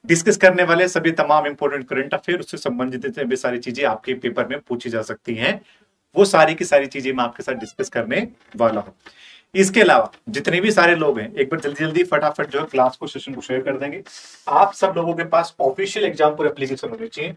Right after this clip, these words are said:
इस ऑफिशियल एग्जामपुर एप्लीकेशन में जो है वो basically आप Google Play Store पे जाना, वहां से आप इसको डाउनलोड कर सकते हो। ठीक है,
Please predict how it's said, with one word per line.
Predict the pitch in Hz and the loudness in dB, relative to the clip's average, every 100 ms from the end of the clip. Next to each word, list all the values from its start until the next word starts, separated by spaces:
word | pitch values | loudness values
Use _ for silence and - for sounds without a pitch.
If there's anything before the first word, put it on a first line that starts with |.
| _ _ _ - | _ _ _ -8
इस | 175 160 | -6 0
ऑफिशियल | - - 202 202 214 | 2 2 0 0 0
एग्जामपुर | 170 165 170 165 | 6 6 6 0
एप्लीकेशन | 160 160 160 165 | 0 -2 -2 -2
में | 160 156 | -2 -2
जो | 151 | 0
है | 147 190 | 0 0
वो | 170 151 | -2 -2
basically | 151 165 180 | -6 -4 -2
आप | 160 | 0
Google | 131 135 | 0 -4
Play | 147 147 | -4 -6
Store | 139 127 | -6 -6
पे | |
जाना, | 120 127 - | -4 -4 -6
वहां | 127 127 | -6 -4
से | 131 | -4
आप | 127 - | -6 -8
इसको | 127 185 | -8 -4
डाउनलोड | 190 117 117 117 | -2 -2 -2 -4
कर | 120 | -6
सकते | 123 - 135 | -6 -10 -10
हो। | 139 - _ - | -12 -16 _ -8
ठीक | 156 | -2
है, | 180 | -2